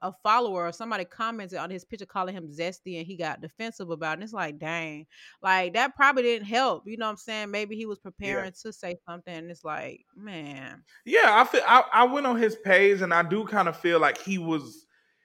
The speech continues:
Speaker 2: inching it out, like he was, 'cause it's,
Speaker 1: He
Speaker 2: it's
Speaker 1: was
Speaker 2: a
Speaker 1: following his boyfriend 'cause they got the same hairstyle now, like, that aesthetic. That,
Speaker 2: Yeah,
Speaker 1: that, like,
Speaker 2: and, and
Speaker 1: oily
Speaker 2: then his
Speaker 1: aesthetic.
Speaker 2: photos are just very, you know, and I, I don't like, 'cause I, I've definitely seen a few people on TikTok that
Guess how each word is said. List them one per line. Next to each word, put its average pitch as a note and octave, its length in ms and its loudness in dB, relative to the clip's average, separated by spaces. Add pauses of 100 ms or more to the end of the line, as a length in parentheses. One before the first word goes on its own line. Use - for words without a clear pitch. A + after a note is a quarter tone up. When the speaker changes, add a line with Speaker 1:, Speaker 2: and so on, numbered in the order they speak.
(360)
Speaker 2:
inching G3 480 -2
it F3+ 160 -2
out, F#3 400 6
like D#3 200 4
he G3+ 120 -6
was, F3+ 220 -2
'cause G3+ 240 2
it's, A3 220 -2
Speaker 1:
He D#4+ 80 2
Speaker 2:
it's - 20 2
Speaker 1:
was - 180 0
Speaker 2:
a - 20 -4 (140)
Speaker 1:
following F#4 280 6
his E4+ 100 -2
boyfriend E4 480 -2
'cause D4+ 80 -2
they D4+ 80 0
got D#4 100 2
the G3+ 60 -12
same C#4 320 0
hairstyle A#3+ 540 2
now, F#3 440 -2 (560)
like, G#3 200 -2
that A#3 160 2
aesthetic. A3 680 -4 (180)
That, F3+ 200 -2
Speaker 2:
Yeah, G3 60 6
Speaker 1:
that, F#3 120 4
like, E3+ 120 2
Speaker 2:
and, F3+ 100 -8
and G3+ 180 -2
Speaker 1:
oily - 20 -2
Speaker 2:
then G3+ 120 2
his G#3 220 4
Speaker 1:
aesthetic. - 0 -
Speaker 2:
photos E3 580 4
are D3+ 80 4
just C#3 260 0
very, C#3+ 320 2
you E3+ 120 -2
know, D3+ 180 2
and E3+ 140 2
I, G#3+ 260 4
I A3 40 6
don't A3+ 180 4
like, F3 140 2
'cause F#3+ 220 0
I, F#3 300 2
I've F#3 260 2
definitely F3+ 520 0
seen D#3+ 240 -6
a D3+ 40 -6
few D#3+ 160 -10
people D#3 260 -6
on C3+ 80 -6
TikTok C#3 440 0
that B2+ 220 0